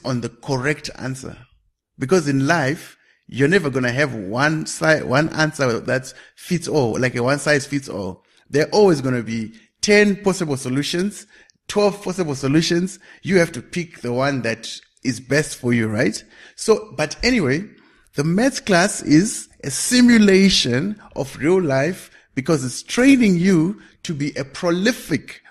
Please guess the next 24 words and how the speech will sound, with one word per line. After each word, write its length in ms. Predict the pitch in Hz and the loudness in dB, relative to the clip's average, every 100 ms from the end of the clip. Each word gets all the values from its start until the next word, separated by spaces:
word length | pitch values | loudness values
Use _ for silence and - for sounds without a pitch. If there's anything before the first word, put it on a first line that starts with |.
| - | -12
problem 360 | - 196 147 123 | -4 -2 -2 -4
solver. 480 | - 139 120 101 90 _ _ | -2 -2 -2 -6 -14 _ _
Somebody 420 | - 220 240 220 | -2 0 2 2
who, 460 | 185 120 196 247 240 | 0 0 0 2 0
when, 420 | 160 139 127 - - - _ | -2 -2 -6 -12 -20 -20 _
uh, 120 | 147 - - - - - | -2 -2 -6 -16 -10 -4
who, 460 | 139 247 254 247 | 4 6 6 4
when, 460 | 196 170 147 113 - - | 2 0 -2 -6 -10 -4
uh, 160 | 143 | -2
faced 800 | 139 - - - - 190 139 - | -2 -8 -20 -4 2 4 4 0
with 240 | 147 139 - _ - | -4 -4 -8 _ -4
any 400 | 277 285 277 262 | 0 2 2 0
type 260 | 240 214 | 0 -2
of 120 | 170 - | -2 -2
problem, 580 | 170 165 131 185 247 - - - | 0 0 -2 -4 -6 -12 -20 -4
you 160 | 135 | -2
are 100 | 156 - _ | -2 -6 _
able 640 | 240 247 247 160 127 90 - _ _ - | 2 4 4 2 0 0 -8 _ _ -10
to 380 | - 175 151 135 - _ | -4 -2 -2 -6 -14 _
chart 400 | - 220 220 - | -6 -4 -4 -2
a 80 | 165 | 0
way 320 | 170 196 196 | 4 6 6
forward, 640 | 190 - 190 160 107 - - | 2 0 2 4 0 -4 -4
right? 360 | 175 233 - | -4 -4 -10